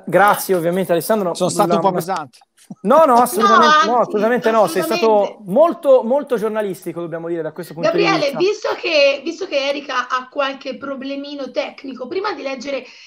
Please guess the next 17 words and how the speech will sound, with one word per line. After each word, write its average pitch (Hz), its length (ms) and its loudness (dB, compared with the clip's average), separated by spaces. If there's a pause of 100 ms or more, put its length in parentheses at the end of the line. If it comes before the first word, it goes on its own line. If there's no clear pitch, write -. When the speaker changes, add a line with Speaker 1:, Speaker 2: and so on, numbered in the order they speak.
(100)
Speaker 3:
i - 60 -12
risultati, 254 960 -4 (260)
Alessandro, 311 840 0
non 302 200 -8
so 311 120 -2
Speaker 2:
Dimmi. 330 120 2
Speaker 3:
se 294 180 -8
mi 285 80 -10
sbaglierò 302 480 -2
di 302 100 -4
nuovo, 349 560 2 (280)
ma 294 160 -6
sei 320 220 -4
anche 370 280 -4
un 277 80 -10
ex 311 380 -8
Pisa, 277 420 -2